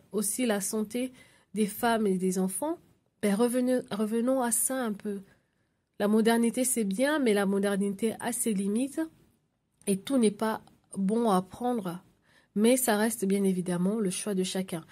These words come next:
Mais il est quand même important que chaque, euh, que chaque personne puisse avoir quand même, euh, avoir la connaissance des inconvénients pour chaque produit pour qu'il puisse,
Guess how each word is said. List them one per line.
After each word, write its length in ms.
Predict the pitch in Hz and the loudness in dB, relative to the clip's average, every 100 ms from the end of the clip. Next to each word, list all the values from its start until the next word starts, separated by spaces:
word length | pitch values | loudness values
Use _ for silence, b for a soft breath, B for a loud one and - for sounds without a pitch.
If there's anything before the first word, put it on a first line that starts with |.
| B B - | B B 0
Mais 120 | 190 | 4
il 80 | 190 | 4
est 80 | |
quand 160 | 190 202 | 4 0
même 260 | 202 208 196 | 2 2 0
important 480 | 185 185 185 214 | 0 -2 -2 -4
que 160 | 214 202 | -2 -4
chaque, 340 | 185 175 - - | -4 -6 -8 -6
euh, 260 | 190 175 175 B B - | -4 -2 -4 B B -6
que 80 | |
chaque 260 | 196 254 262 | -2 -2 -2
personne 380 | 202 190 220 233 | -2 -2 -2 -4
puisse 400 | - 208 - - _ _ _ | -4 -2 -2 -4 _ _ _
avoir 540 | 196 190 214 233 - _ | 0 4 4 2 -2 _
quand 140 | 185 | -2
même, 260 | 185 196 185 | 0 2 2
euh, 140 | 170 | 0
avoir 240 | 185 202 | -2 0
la 100 | 208 | 0
connaissance 640 | 185 196 190 185 214 220 - | 0 0 0 2 0 -2 0
des 320 | 185 165 170 | 0 0 0
inconvénients 640 | 190 190 185 180 185 208 226 B B | -2 0 0 2 2 0 -4 B B
pour 140 | - 180 | -10 -6
chaque 240 | - 220 | -4 -4
produit 320 | - 196 190 | -2 -2 -2
pour 180 | 214 190 | -6 -8
qu'il 160 | - 185 | -8 -12
puisse, 380 | - 220 - | -6 -2 -2